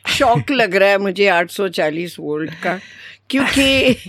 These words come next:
Speaker 1: <laughs> मैं हैरान हूँ कि कोई बात कर रहा है इतनी छोटी उम्र में mental health के बारे में। लोग तो word mental से इतना खौफ समझते हैं और इतना डरते हैं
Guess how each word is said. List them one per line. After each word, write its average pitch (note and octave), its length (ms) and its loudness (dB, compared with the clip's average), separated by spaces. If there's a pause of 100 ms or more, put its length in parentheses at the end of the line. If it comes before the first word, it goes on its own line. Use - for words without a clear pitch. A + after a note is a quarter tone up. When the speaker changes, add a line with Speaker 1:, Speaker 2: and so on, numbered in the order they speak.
(300)
Speaker 1:
<laughs> - 220 -14
मैं A#3+ 580 4
हैरान F#3+ 580 2
हूँ G#3 320 0
कि B3+ 160 -6
कोई C4 540 -4 (280)
बात F3+ 380 2
कर A3+ 240 2
रहा A#3+ 160 2
है B3 80 4
इतनी C4+ 340 -2
छोटी A3 440 0
उम्र G3 360 2
में G3+ 340 -2 (280)
mental A3+ 420 2
health F3+ 360 2
के - 180 -6
बारे B2+ 320 -6
में। A#2 220 -12
लोग A3 400 2 (100)
तो C#4 380 -2 (320)
word A3+ 440 4
mental G3 520 0
से A#3+ 240 2
इतना B3 460 -2
खौफ A3 640 -2 (600)
समझते G3+ 540 -2
हैं G#3 100 0
और G3+ 180 2
इतना A3 560 0
डरते F3+ 840 0
हैं E3+ 300 -4